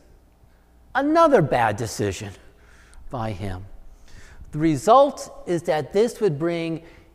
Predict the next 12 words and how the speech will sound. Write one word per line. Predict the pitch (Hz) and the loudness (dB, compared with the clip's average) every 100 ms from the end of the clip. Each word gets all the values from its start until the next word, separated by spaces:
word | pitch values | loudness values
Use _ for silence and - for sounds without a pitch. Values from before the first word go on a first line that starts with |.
| _ | _
huge | - - - 269 277 196 117 107 - - - _ _ _ _ _ _ _ _ | -20 -16 -6 -2 0 0 -2 -8 -16 -18 -20 _ _ _ _ _ _ _ _
tension | - - - 233 - 127 92 - _ _ _ _ _ - - | -12 -8 -4 -4 -4 -10 -12 -20 _ _ _ _ _ -20 -16
in | 127 117 | -14 -14
family | - 202 208 214 214 214 | -10 -4 -2 -2 -2 0
dynamics, | 175 185 185 185 185 135 - - - - - _ _ _ _ - | 0 0 0 -2 -4 -6 -14 -16 -16 -16 -20 _ _ _ _ -8
because | 151 175 156 | -2 -2 0
eventually | 143 180 196 - 147 143 | 0 -2 -2 -4 -4 -4
Sarah | - 202 220 214 | -4 -4 -2 -2
would | 214 269 - | -2 -4 -6
have | 165 127 107 104 - - _ _ _ _ _ _ _ _ | -2 0 -2 -6 -18 -20 _ _ _ _ _ _ _ _
a | 107 | -10
baby, | 107 110 101 101 | -6 -6 -8 -14